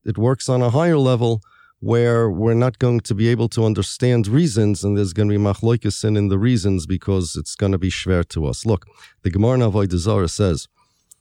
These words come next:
uh, that the Masechta Avodah Zarah of Avram Avinu had, uh, four hundred parakim, and we only have five, but then the Gemara says,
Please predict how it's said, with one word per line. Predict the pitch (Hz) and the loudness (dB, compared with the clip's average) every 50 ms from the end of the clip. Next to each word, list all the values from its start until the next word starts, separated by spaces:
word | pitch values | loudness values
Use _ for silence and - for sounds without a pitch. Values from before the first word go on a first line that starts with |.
| _ _ _ _ - - | _ _ _ _ -10 -8
uh, | - | -4
that | 80 95 90 87 85 _ _ - - - _ _ - | -2 0 0 0 -2 _ _ -20 -20 -20 _ _ -14
the | - 76 87 85 80 80 78 73 - _ _ _ - | -6 -4 -2 -2 -2 -2 -6 -8 -12 _ _ _ -6
Masechta | 85 90 87 - 139 131 - - 113 104 | -4 -4 -2 -2 -2 -2 -2 0 -2 0
Avodah | 92 101 98 92 80 80 | 0 0 -2 -2 -2 -4
Zarah | 76 110 113 113 98 | -2 0 0 2 0
of | 87 82 | 0 0
Avram | 98 101 101 98 92 87 | 0 0 0 0 -2 -2
Avinu | 80 76 104 113 101 90 85 78 - _ _ _ _ _ _ | 0 0 0 2 2 2 0 -2 -6 _ _ _ _ _ _
had, | - 87 87 87 78 76 - | -4 -2 -2 -2 -2 -4 -4
uh, | 69 76 | -4 -4
four | 73 - - 107 95 | -4 -2 -2 0 0
hundred | 98 104 90 90 82 - | 0 -2 -2 -4 -6 -4
parakim, | - 95 92 92 87 - - 71 69 | -2 -2 0 0 -2 -2 -4 -4 -2
and | 73 80 | -2 0
we | 90 104 110 | 0 0 2
only | 110 107 101 | 2 2 2
have | 90 90 73 67 | 0 0 -2 -4
five, | - - 95 92 92 98 110 120 131 127 113 110 - | -6 -4 -2 0 0 0 0 -2 -2 -4 -8 -10 -8
but | - 80 - | -6 -4 -2
then | - 110 110 | 0 0 0
the | 101 | -2
Gemara | 92 95 98 101 101 98 101 | -2 0 0 0 0 0 -2
says, | - - 139 131 117 98 - | -2 0 0 0 0 0 -2